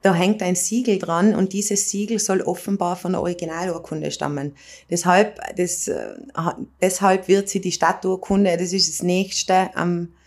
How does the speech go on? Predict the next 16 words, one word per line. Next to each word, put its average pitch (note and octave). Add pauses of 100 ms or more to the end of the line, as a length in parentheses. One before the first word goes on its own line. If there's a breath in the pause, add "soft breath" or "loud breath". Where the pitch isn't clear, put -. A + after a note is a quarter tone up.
(420 soft breath)
am F3+
Original, F3+
was F3+
man F3
hat. - (180)
Und F3
deswegen F3+
ist F3+
sie F#3
so F3+
prominent, F3 (380 soft breath)
grad F#3
für -
die G3
Stadt F#3
Innsbruck. A3